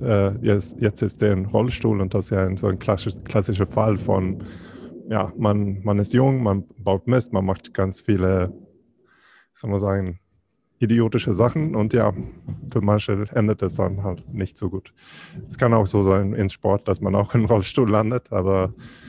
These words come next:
ähm, ja, das hat, äh, es gibt, soll man sagen,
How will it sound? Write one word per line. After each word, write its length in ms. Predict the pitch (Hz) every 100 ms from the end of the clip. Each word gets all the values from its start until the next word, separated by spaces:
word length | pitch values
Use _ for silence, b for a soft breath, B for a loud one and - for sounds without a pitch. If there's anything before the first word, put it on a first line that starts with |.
| B B -
ähm, 800 | 110 104 101 98 98 95 92 - - 104 - - _
ja, 260 | 107 92 95
das 280 | 151 104 -
hat, 280 | 107 - 123
äh, 360 | 104 101 98 95 104 - _ -
es 280 | - 113 -
gibt, 300 | - - - - - _ _ _
soll 180 | - 98
man 100 | 98
sagen, 380 | 95 92 92